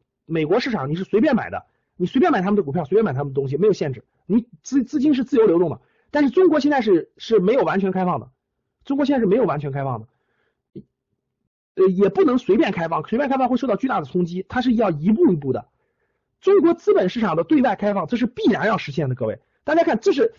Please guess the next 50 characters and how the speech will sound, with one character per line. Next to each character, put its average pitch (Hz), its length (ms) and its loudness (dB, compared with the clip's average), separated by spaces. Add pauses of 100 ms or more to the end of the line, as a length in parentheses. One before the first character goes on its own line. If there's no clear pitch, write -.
(260)
这 415 120 4
是 339 100 2
整 196 260 2
个 339 160 4
这 320 80 2
个 254 40 0
战 294 220 0
略 269 100 2
其 - 160 -4
中 294 120 0
的 320 60 4
一 254 100 4
环。 117 340 -6 (580)
对， 254 140 -2
它 349 160 -2
不 381 340 4
可 185 240 2
能 214 220 2
说 359 140 4
你 214 140 4
的 208 100 4
人 208 240 2
民 427 60 6 (180)
币， 339 320 2 (520)
好， 254 360 -2
你， 226 300 4 (140)
你 226 100 2
面 302 340 6
向 339 160 4
我 - 20 4
们 214 80 2
的 302 80 2
世 330 180 0
界， 262 140 4
要 311 220 4
求 269 140 0
你 233 120 2
的 185 100 2
人 180 200 2
民 302 160 6
币 330 260 2
面 233 160 2
向 233 140 2
世-， - 160 -12
成 233 160 0
为 302 80 2
世 - 160 -4
界 233 120 4
货 202 140 2
币， 196 180 0